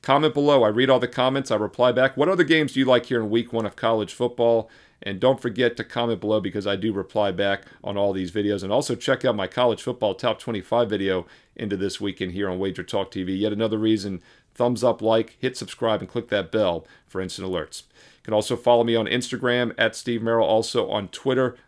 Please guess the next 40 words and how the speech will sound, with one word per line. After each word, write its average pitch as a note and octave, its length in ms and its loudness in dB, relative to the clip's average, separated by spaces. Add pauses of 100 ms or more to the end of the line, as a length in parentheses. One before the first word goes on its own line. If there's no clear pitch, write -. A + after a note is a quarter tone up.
on G#2 220 -6
X B2+ 320 0
at A#2+ 180 2
Steve B2+ 260 -4
Merrill. A#2 260 4
It's - 160 -6
two B3+ 260 2
R's, A2 320 6
one G#2+ 220 -4
L, G2+ 320 -2 (420)
at G2+ 180 -2
Steve G#2 300 -4
Merrill, F2 300 -2
two B2 260 -2
R's, F2 240 0
one F#2 160 -6
L, E2 180 -4
at F#2 160 -2
Steve F#2+ 260 -6
Merrill F2+ 260 -2
on E2+ 100 -6
Twitter, F#2+ 420 -2 (240)
X, - 360 -2
and F2+ 200 -6
Instagram. A#2 640 0 (180)
And A2 140 -8
stay D#3 220 2
tuned D#3 280 2
here A#2+ 200 4
on A2 80 0
Wager A2 240 2
Talk A2+ 260 0
T A2+ 140 -6
V A2 160 -4
for A2+ 100 -10
some A#2+ 160 -8
more A#2+ 140 0
great A#2+ 460 -2 (180)
free C#3 260 -2
content A#2+ 540 -4